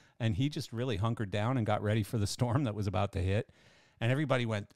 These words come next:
"He's overreacting." And, er, people had so many bad things to say about Huntley back then. Guess what? He did better than so many other people did because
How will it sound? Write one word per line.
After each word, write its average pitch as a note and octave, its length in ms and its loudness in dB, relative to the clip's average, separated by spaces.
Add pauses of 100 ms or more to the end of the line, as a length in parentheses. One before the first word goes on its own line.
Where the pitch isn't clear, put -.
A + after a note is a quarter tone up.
(100)
"He's E3 300 -4
overreacting." D3+ 1080 0
And, A#2 320 2
er, G#2+ 460 0
people E3 240 -6
had G#2+ 160 0 (100)
so D3+ 100 -2
many D#3 160 0
bad A#2+ 440 0
things A#2+ 300 0
to G#2+ 100 -2
say B2 260 -2
about A2 240 0
Huntley G2 300 -2
back F#2 240 -2
then. F#2+ 300 -2 (1040)
Guess - 260 -4
what? C3 220 -2
He A2+ 140 -4
did A2 200 -4
better G#2 240 0
than F#2 180 -2
so - 360 0
many B2+ 260 4
other A2 180 0
people C3 360 -6
did F#2+ 260 -2
because G2+ 540 -6